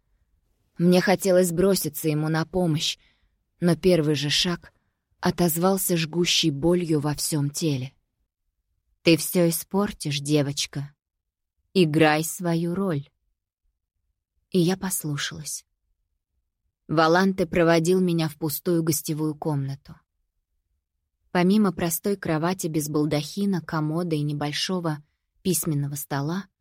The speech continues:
там, к моему удивлению, нашлось окно, спрятанное за тяжелой шторой.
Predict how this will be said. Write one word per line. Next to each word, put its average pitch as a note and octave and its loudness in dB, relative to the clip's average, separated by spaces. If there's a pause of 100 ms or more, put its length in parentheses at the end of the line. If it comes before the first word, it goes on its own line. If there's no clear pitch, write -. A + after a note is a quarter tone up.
(380)
там, A#3 2
к - -12
моему F#3 2
удивлению, F3 0
нашлось E3 -2
окно, F#3 -4 (260)
спрятанное E3 -2
за C#3+ -6
тяжелой D3+ -2
шторой. D3 -6